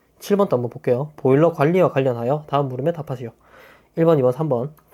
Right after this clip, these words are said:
불순물이 포함된 보일러 수를 사용할 경우 문제점을 설명하세요. 그리고 이상 연소 현상 네 가지를 쓰시고요. 각각에 대해서 설명하세요. 고조주의 수-, 조절 장치에 대해서 설명하세요.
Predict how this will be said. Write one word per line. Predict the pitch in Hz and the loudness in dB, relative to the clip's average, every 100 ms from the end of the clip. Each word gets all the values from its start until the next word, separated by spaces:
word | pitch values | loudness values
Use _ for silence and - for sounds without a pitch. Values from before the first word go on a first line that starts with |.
| - - _ _ _ _ _ _ _ _ _ | -20 -20 _ _ _ _ _ _ _ _ _
불순물이 | 190 202 233 190 170 | -4 0 2 2 2
포함된 | - 180 170 214 214 | 2 2 4 2 2
보일러 | 139 135 147 | 0 2 2
수를 | 147 190 196 | 0 -2 -2
사용할 | - 185 160 143 | -2 -2 -2 -2
경우 | 135 185 | -2 0
문제점을 | 156 135 165 135 175 | 0 -2 0 0 -2
설명하세요. | 202 196 143 123 120 - _ _ _ | -4 -4 -4 -6 -12 -14 _ _ _
그리고 | 135 160 | -6 -4
이상 | 143 147 190 | -2 -2 0
연소 | 135 135 160 147 | 0 2 0 -2
현상 | 175 175 151 | -4 -4 -2
네 | 123 | 0
가지를 | 160 151 127 | -2 -2 -6
쓰시고요. | 165 165 135 123 117 _ | -8 -8 -4 -4 -6 _
각각에 | - 151 165 135 | -8 -4 0 0
대해서 | 120 185 | -2 -6
설명하세요. | 180 170 131 113 - _ _ _ _ _ _ _ _ | -6 -4 -4 -8 -18 _ _ _ _ _ _ _ _
고조주의 | - 170 208 180 202 | 0 2 2 2 -2
수-, | 202 - | -4 -18
조절 | - 160 165 | -4 2 2
장치에 | 139 127 - 127 | 0 -4 -4 -2
대해서 | 117 180 | 0 -2
설명하세요. | 190 165 139 110 | -4 -4 -4 -6